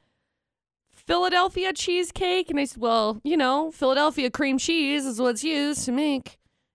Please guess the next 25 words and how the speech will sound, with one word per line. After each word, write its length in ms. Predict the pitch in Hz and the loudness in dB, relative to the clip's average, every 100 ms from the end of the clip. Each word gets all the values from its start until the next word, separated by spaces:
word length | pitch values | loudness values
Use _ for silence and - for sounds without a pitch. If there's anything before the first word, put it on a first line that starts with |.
| - | -4
cheesecake." 1000 | - 302 240 - 370 349 285 294 285 - _ _ _ | 2 2 2 -2 0 2 2 0 -6 -16 _ _ _
But 120 | 247 | 0
my 140 | 247 233 | 2 2
brain 540 | 285 370 330 294 294 | 2 2 2 2 2
still 300 | - 302 302 | 0 0 -2
can't 300 | - 294 214 | 0 -2 -2
correct 500 | 269 262 311 277 _ | -2 0 0 -2 _
cheesecake. 920 | - 240 226 - 330 302 294 262 - _ _ _ _ _ - - - _ _ | -6 -4 -4 -2 0 0 -2 -4 -12 _ _ _ _ _ -20 -20 -20 _ _
So 220 | - 240 | 2 2
it 160 | 214 - | 2 0
said 260 | 277 240 | 0 0
cheesesteak. 1000 | 202 254 214 - - 339 311 277 269 247 - | 0 -2 -2 -2 -2 0 2 2 -2 -6 -4
And 140 | 233 | -2
so 100 | 262 | 0
we're 120 | 214 | -2
going 260 | 214 370 415 | 0 2 2
back 220 | 311 302 | 2 2
and 100 | 240 | -2
forth, 280 | - 262 214 | 0 2 2
and 80 | 190 | 0
I'm 180 | 220 240 | 0 0
having 340 | 302 349 254 | 0 0 -2
a 60 | 196 | -2
real 260 | 208 311 | -2 -2
struggle 560 | 285 - 233 170 147 | -2 -2 0 2 0